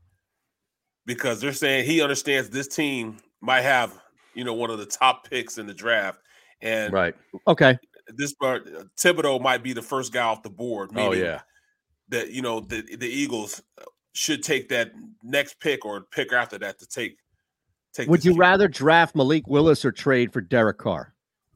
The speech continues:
Speaker 3: If you know that you're moving on from Jalen Hurts.
Speaker 1: That's tough, man.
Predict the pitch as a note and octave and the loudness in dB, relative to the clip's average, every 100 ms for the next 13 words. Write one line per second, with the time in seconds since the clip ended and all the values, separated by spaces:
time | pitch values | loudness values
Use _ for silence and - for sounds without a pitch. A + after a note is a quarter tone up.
0 | _ _ _ _ _ _ _ _ _ _ | _ _ _ _ _ _ _ _ _ _
1 | _ _ _ _ _ _ _ _ _ _ | _ _ _ _ _ _ _ _ _ _
2 | _ _ _ _ _ _ - F3 - G3+ | _ _ _ _ _ _ -2 -2 2 2
3 | G#3 G#3 C4 C#4 A#3+ G#3 G3+ G3+ A3 G#3 | 6 8 10 10 8 8 8 10 10 10
4 | F#3+ F#3+ F#3+ F3+ E3 D3 E3 D3+ A#2 A2 | 10 8 6 4 4 6 4 4 2 -2
5 | - - - _ _ _ _ _ _ _ | -4 -16 -20 _ _ _ _ _ _ _
6 | _ _ - _ _ _ _ _ _ _ | _ _ -20 _ _ _ _ _ _ _
7 | _ _ - F3+ - - - - E2 | _ _ -8 -8 0 2 2 -2 -14